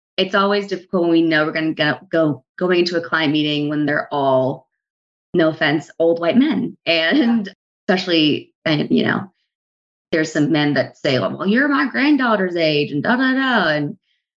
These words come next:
Speaker 1: so, yeah, the old white men are difficult sometimes.
Speaker 2: Yes,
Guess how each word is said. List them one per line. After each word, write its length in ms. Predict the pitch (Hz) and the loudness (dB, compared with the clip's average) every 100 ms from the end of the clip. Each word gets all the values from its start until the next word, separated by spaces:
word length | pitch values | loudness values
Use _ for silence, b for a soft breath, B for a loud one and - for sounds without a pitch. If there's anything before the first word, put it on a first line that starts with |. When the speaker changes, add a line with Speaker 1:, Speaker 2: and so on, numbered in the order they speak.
| _ _ _ | _ _ _
Speaker 1:
so, 60 | 214 | 0
yeah, 260 | 202 175 147 - | 2 2 -2 -4
the 140 | 220 196 | -2 0
old 180 | 196 | 0
white 200 | 190 196 175 | 0 -2 0
men 160 | 165 | 0
are 280 | 156 151 165 _ _ _ _ _ - | 0 0 -4 _ _ _ _ _ -2
difficult 460 | 190 - - - - - | -2 0 -4 -6 -12 -10
sometimes. 240 | - - | -8 -4
Speaker 2:
Yes, 400 | - 180 175 - | 0 0 0 -2